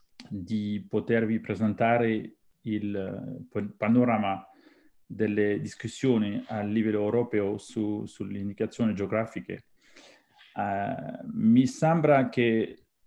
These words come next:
siamo in un momento cruciale per il futuro delle indicazioni geografiche, perché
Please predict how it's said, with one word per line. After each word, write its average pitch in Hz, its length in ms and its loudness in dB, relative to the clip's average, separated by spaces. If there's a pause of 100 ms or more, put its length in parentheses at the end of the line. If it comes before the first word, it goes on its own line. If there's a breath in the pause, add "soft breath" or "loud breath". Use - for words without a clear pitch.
(160)
siamo 127 840 4
in 123 180 4
un 117 160 4
momento 120 460 6
cruciale 113 580 2
per 110 160 -2
il 107 80 0
futuro 120 460 0
delle 104 200 0
indicazioni 104 600 -2
geografiche, 98 680 -4
perché 98 480 -4